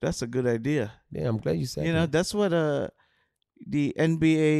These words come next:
Speaker 1: A, uh, scouts do when they go find a good player.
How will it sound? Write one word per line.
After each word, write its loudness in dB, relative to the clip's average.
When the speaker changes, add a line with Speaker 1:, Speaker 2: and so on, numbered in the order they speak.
Speaker 1:
A, 0
uh, 0
scouts -2
do -4
when -6
they -4
go -2
find -4
a -2
good -6
player. -4